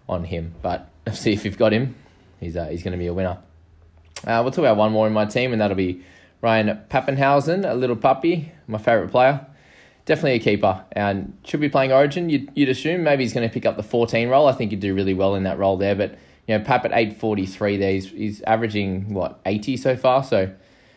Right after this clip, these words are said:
I think he, he's someone that you can safely say will average sixty this year and be a top three to four wing fullback, with guys like Teddy, Ponga, and possibly Latrell could push up into that sort of mid fifties kind of player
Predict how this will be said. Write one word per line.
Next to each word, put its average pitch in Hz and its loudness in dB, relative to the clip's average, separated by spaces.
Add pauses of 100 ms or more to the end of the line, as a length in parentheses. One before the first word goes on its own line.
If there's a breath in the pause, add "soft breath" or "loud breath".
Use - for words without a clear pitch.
(140 soft breath)
I - 0
think 110 0
he, 101 -2
he's 110 -2
someone 101 -2
that 95 -2
you 95 -2
can 92 -6
safely 104 0
say 101 0
will 95 0
average 92 -2
sixty - -8
this 101 -4
year 139 -2
and 123 -2
be 101 0
a 92 -2
top 92 -2
three 98 -2
to 92 -2
four 95 -2 (440 loud breath)
wing 107 -2
fullback, 135 2
with 104 -8
guys 107 4
like 104 -2
Teddy, 113 -2
Ponga, 104 -4 (720)
and 107 -4
possibly 117 -4
Latrell 98 0
could 101 -8
push 101 -8
up 92 -2
into 95 -6
that 87 -2
sort 92 -6
of 92 -6
mid 92 -2
fifties 92 -10
kind 90 -8
of 87 -8
player 87 -6